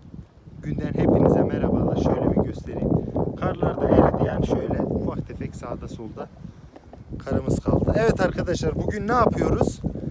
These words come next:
Mantar, kavak mantarı Şubat ayında.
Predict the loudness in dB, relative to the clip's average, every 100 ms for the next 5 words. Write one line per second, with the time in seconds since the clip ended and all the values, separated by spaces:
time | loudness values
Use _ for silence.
0 | -6 -8 -6 -6 -4 -4 -6 -2 -2 2
1 | 2 2 0 -10 -14 -20 -20 2 2 2
2 | -2 -2 4 4 2 -4 -4 -6 -8 -8
3 | -6 -4 -2 -2 -4 -6 -6 -6